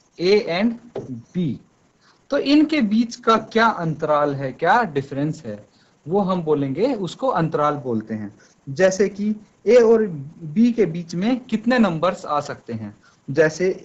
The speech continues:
example के तौर पे हम लेते हैं, मान लीजिए कि A है थ्री और B है टेन, इसके बीच में क्या क्या आ सकता है, फ़ोर, फ़ाइव, सिक्स, सेवन, एट, नाइन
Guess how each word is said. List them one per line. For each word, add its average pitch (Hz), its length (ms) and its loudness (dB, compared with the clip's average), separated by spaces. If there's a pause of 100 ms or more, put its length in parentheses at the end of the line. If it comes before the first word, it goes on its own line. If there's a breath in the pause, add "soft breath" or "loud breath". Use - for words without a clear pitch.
(120)
example 190 580 0
के 214 120 0
तौर 165 220 2
पे - 140 -4
हम 151 200 -6
लेते 117 260 -8
हैं, 147 260 -10 (340 soft breath)
मान 165 200 2
लीजिए 165 420 -2 (1080)
कि 196 180 -6 (160)
A 226 200 6
है 233 120 2 (120)
थ्री 127 260 -8 (520)
और 147 200 -2
B 185 220 -6
है 214 160 -2
टेन, 123 340 -2 (440 soft breath)
इसके 226 280 2
बीच 226 260 2
में 240 160 4
क्या 214 160 2
क्या 220 180 2
आ 156 120 4
सकता 123 340 -8
है, 117 160 -6
फ़ोर, 160 540 0 (120)
फ़ाइव, 139 520 -4
सिक्स, - 520 -10 (160)
सेवन, 151 680 -6 (520 loud breath)
एट, 156 280 -2 (300)
नाइन 135 440 -2